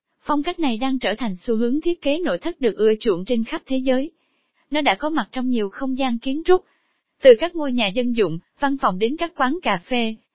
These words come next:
nhà hàng, tạo nên sự đa dạng và phong phú trong cách bài trí nội thất.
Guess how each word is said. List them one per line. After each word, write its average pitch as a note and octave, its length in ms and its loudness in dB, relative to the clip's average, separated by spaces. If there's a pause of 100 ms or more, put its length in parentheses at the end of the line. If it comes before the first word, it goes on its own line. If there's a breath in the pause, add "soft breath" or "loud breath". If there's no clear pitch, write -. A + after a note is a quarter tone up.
(100)
nhà A#3+ 240 4
hàng, G3+ 380 0 (180)
tạo F3+ 160 4
nên A#3+ 180 0
sự G#3+ 160 -4
đa A3+ 200 0
dạng F#3+ 300 -2
và G3+ 220 -2
phong B3+ 160 -4
phú C#4 260 -4
trong C4 180 -2
cách D#4+ 200 -8
bài G3 200 0
trí B3+ 180 -4
nội G#3 200 -2
thất. F4 220 -6